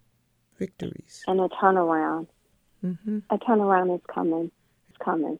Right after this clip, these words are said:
Speaker 2: soon. And we just sit, we patiently sit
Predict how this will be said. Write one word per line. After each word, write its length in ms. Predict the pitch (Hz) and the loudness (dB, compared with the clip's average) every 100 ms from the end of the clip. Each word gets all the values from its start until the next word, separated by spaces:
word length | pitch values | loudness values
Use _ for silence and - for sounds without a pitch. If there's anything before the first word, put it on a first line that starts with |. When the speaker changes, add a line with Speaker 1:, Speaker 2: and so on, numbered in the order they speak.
| - | -6
Speaker 2:
soon. 400 | - 90 - 196 _ _ _ - | -4 -4 -6 -8 _ _ _ 2
And 240 | 175 175 175 | 4 8 8
we 100 | 180 | 8
just 260 | 196 190 - - | 6 2 2 6
sit, 160 | 190 - _ | 6 4 _
we 180 | 180 180 - - | 4 4 4 4
patiently 540 | 185 - 214 202 202 - | 4 4 2 2 2 4
sit 100 | 202 | 4